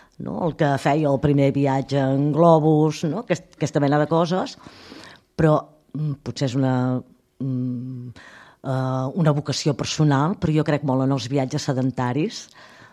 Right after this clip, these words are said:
no? Encara que sembli una contradicció, eh, els que,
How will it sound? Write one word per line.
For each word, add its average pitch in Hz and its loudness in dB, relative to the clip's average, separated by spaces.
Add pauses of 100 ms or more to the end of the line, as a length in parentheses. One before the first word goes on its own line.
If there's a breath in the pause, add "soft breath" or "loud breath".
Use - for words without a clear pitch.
(160 loud breath)
no? 139 -8
Encara 139 -2
que 143 -4
sembli 127 0
una 123 0
contradicció, 135 -4 (520 loud breath)
eh, 127 -6 (180)
els 131 -8
que, 143 -2